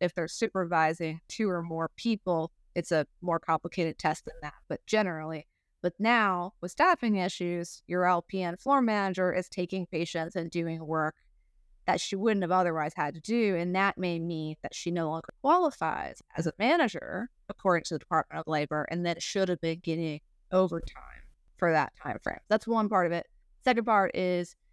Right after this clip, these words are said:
uh, and Julia will talk about this more, when you have shift differentials or bonuses or incentives that are being paid, but those aren't being calculated into or factored into the overtime rate properly.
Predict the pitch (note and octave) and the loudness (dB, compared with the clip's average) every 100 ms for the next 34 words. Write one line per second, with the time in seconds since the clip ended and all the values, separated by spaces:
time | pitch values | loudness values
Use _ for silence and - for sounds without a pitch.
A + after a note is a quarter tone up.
0 | - D#3+ F#3 F3 F3+ D#3+ E3 F3+ E3+ D#3+ | -2 0 0 2 4 4 2 -2 -2 -6
1 | D#3 - E3 D#3 D#3 _ _ _ _ - | -6 -8 -8 -8 -14 _ _ _ _ -2
2 | G#3+ G3+ G3 G3+ G#3 G#3 G3 F#3 E3+ - | 2 2 2 0 0 2 2 0 -2 -6
3 | G#3 - G3 - F#3+ F#3 - E3+ E3 D#3 | -6 -4 -8 -2 -2 -2 -2 -2 -2 -2
4 | F#3+ F3+ F3 F3+ E3 D#3+ D#3+ - B3 G#3 | -2 -2 -4 -6 -6 -6 -6 2 4 4
5 | F3+ E3 - E3+ E3+ E3 D#3+ D#3 - E3+ | 0 -2 0 0 0 -4 -8 -10 -10 -6
6 | E3 D#3+ D#3 _ _ - F#3+ G#3 G#3 G3 | -6 -6 -8 _ _ -10 -2 0 2 0
7 | - F3+ D#3+ - G3+ F#3 - F3+ E3+ E3+ | 0 -4 -6 -4 2 2 4 0 2 0
8 | F3 F3 - E3+ D#3 E3 - F3 E3+ - | 0 -2 -2 -4 -4 -6 0 2 2 -2
9 | F3 F3 E3 - D3+ - E3+ E3 D#3+ - | -4 -2 -6 -8 -8 0 0 0 -4 -6
10 | D3 D3+ D3+ C#3+ - _ _ E3+ E3 - | -10 -4 -2 -2 -6 _ _ -2 -2 -4
11 | D#3 D3+ C#3+ | -4 -2 -2